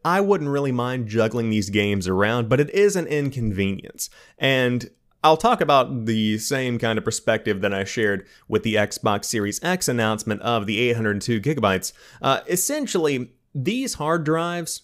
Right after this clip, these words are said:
are not hard drives. They're solid state drives. And at that, both on the PlayStation five and the Xbox Series X, these are custom N V M E S S Ds that connect directly to the C P U within each system that allow for incredible transfer speeds and loading times.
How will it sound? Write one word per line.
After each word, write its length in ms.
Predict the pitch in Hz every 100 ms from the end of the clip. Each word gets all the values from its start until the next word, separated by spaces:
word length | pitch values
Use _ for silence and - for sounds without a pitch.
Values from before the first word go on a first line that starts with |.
| -
are 160 | 127
not 200 | 131 135
hard 280 | 113 110 101
drives. 380 | 92 - - -
They're 160 | 156 160
solid 420 | - 190 165 117
state 260 | - 92
drives. 460 | 92 - - - -
And 120 | 156
at 160 | 156 151
that, 260 | 220 220 151
both 220 | 147 147
on 80 | 139
the 80 |
PlayStation 520 | 123 139 123 113 107 98
five 360 | 139 151 151
and 180 | - 160
the 100 | 143
Xbox 440 | 123 120 - 104 -
Series 320 | 117 104 107
X, 300 | 190 185 - - -
these 160 | 185 175
are 80 | 165
custom 560 | - 208 202 - 170
N 220 | 139 165 151
V 200 | 147 143
M 120 | 143
E 100 | -
S 220 | 127 123
S 200 | 110 104
Ds 380 | 143 202 180 127
that 120 | 135
connect 300 | 151 156 139
directly 460 | 123 120 147 151 127
to 80 |
the 100 | 104
C 220 | 107 131 120
P 160 | 107
U 380 | 98 120 170 156 - - -
within 480 | 117 - 135 120
each 260 | 113 107 -
system 480 | - 240 233 113 101 - _
that 120 | 156
allow 260 | 180 185 180
for 200 | 156 165
incredible 480 | 151 - 185 165 131
transfer 480 | - 156 147 - 123
speeds 340 | - 123 104
and 100 | 113
loading 300 | 175 190 104
times. 440 | 92 - - -